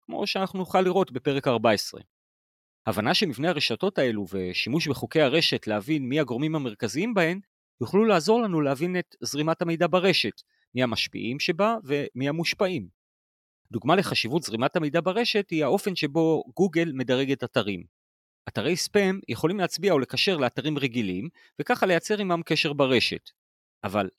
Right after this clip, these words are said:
הקשר הזה הוא חד-כיווני. האתרים הנורמטיביים בתורם כנראה לא יצביעו על אתרי ספאם, ולכן גוגל תזהה את אותם אתרי ספאם כמבודדים.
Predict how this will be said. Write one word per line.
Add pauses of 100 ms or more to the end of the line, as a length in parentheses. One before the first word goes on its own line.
(100)
הקשר
הזה
הוא
חד-כיווני. (680)
האתרים
הנורמטיביים
בתורם
כנראה
לא
יצביעו
על
אתרי
ספאם, (400)
ולכן
גוגל
תזהה
את
אותם
אתרי
ספאם
כמבודדים.